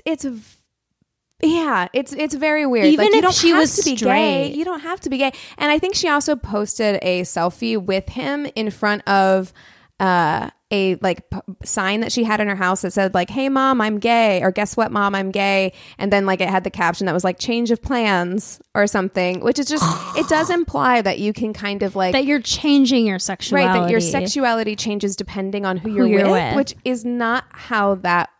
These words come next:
Speaker 1: works.
Speaker 2: Yeah.
Speaker 1: You know, like, I love it in Schitt's Creek whenever, um, the David Rose character is, is pansexual on the show.
Speaker 2: The
Speaker 1: And
Speaker 2: way he describes
Speaker 1: Right.
Speaker 2: pansexuality
Speaker 1: Yes.
Speaker 2: for me is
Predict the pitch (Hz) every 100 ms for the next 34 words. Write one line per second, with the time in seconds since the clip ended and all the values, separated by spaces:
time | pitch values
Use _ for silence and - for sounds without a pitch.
0 | 190 190 254 494 _ - - 180 330 277
1 | 285 269 269 269 - - - 247 226 -
2 | 208 214 208 196 214 - 196 202 202 185
3 | - 202 180 180 - - 185 190 180 180
4 | 180 165 - 170 165 202 - 175 175 202
5 | 190 185 170 175 - 175 175 180 175 170
6 | 180 175 175 - _ - 175 170 - -
7 | 180 190 180 175 - 196 185 180 175 170
8 | - 185 233 277 240 320 277 247 233 262
9 | 330 - 285 247 - - 208 196 208 202
10 | 285 302 214 208 240 220 - 208 180 180
11 | 208 254 269 233 277 277 294 294 233